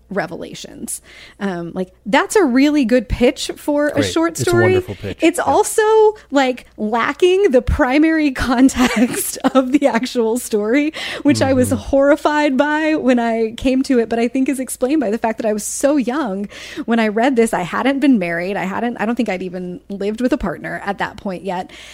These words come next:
Speaker 1: They are in a bad place in their relationship because they've had a child who was stillborn
Speaker 2: Yeah, stillborn.
Speaker 1: months ago, and they're coming out of trauma,
Speaker 2: Mm-hmm.
Speaker 1: um, or still are very much in the trauma and unable to cross the divide of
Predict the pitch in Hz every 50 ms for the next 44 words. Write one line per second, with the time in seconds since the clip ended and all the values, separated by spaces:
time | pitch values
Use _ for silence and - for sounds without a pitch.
0 | 302 - 202 190 262 285 294 285 262 254 - - 277 294 311 330 226 180 226 240
1 | 262 254 233 214 - - 240 233 254 254 - 254 226 220 208 202 202 190 196 185
2 | 202 240 277 - - 302 277 - - 208 202 - 220 220 - 233 233 220 214 -
3 | 226 208 202 208 220 196 - 170 - - - - 226 285 302 247 196 185 190 214
4 | 214 226 202 190 185 - - - - 294 311 339 320 202 190 185 180 - - 165
5 | 123 113 113 104 107 101 98 - 220 233 262 294 302 - - 233 - 196 185 185
6 | 180 185 - 202 202 208 214 214 214 214 208 - - 269 277 302 294 240 185 180
7 | 185 175 - - - - - - 240 262 381 415 214 - - - - 262 240 -
8 | _ _ - - - - - 107 101 98 90 85 98 95 95 220 214 208 - -
9 | - 240 220 - - 302 294 262 208 - - 240 240 208 233 240 240 247 226 220
10 | 214 - - _ - 233 262 285 277 254 214 208 - - - 190 180 175 185 180
11 | 170 170 185 - - - 208 208 202 202 - 226 226 247 240 220 226 240 196 208
12 | 202 196 196 190 - - 214 190 180 180 175 175 180 180 - - _ _ - 226
13 | - - - _ - - - - 208 202 196 202 202 208 196 - - - 208 196
14 | 170 190 170 190 185 185 170 170 165 180 170 175 185 - - 185 175 170 170 175
15 | -